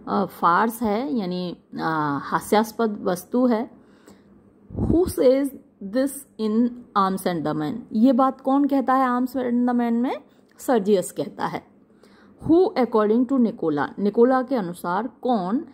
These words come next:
had a soul above her station, यानी उसके अंदर आत्मा थी उसके स्थान से ऊपर। स्टेशन माने पद हो सकता है, जैसे कि, अ, लूका के लिए ये शब्द कहे हैं निकोला ने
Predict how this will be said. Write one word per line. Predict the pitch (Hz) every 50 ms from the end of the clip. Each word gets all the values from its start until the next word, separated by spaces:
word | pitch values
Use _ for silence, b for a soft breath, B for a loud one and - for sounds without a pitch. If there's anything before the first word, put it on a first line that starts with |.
| - -
had | 233 240 262 294 269 - - 240
a | 240
soul | 233 233 - 214 202 220 233
above | 233 226 - 190 175 165 175 208 208
her | 196 180 196 156
station, | 165 165 - - - - - - - - - - - - _ _ _ - _ _ _ - - - - - - -
यानी | 196 208 220 220
उसके | 214 214 - - 233
अंदर | 226 208 214 214 - -
आत्मा | 170 160 151 147 196 208 220 233
थी | 226 - 220 196 226 262
उसके | - - 196 - - - 226 233 220 -
स्थान | 202 - - - - 170 170 175 175
से | 175 - 233 233
ऊपर। | - 180 165 - - 160 151 - - - B B B B B B B B B B B B B B
स्टेशन | 233 226 - 247 254 247 - 285 294 294 294 285 - -
माने | 220 214 208 254 254 - - -
पद | 233 240 233
हो | 277 240 240 214
सकता | 214 - 165 - - - 180
है, | 190 233 - 539 571 359
जैसे | 226 220 220 226 208
कि, | 196 214 208 208
अ, | 202 - - - - 196 190 185
लूका | 185 208 226 269 - 302 285
के | 285 294 294
लिए | 269 294 294 285 277
ये | 285 285 277
शब्द | 285 - - 269 240 269
कहे | - 285 269 269 254
हैं | 262 269 269 269
निकोला | 262 254 240 254 247 240 240 226 226
ने | 226 233 240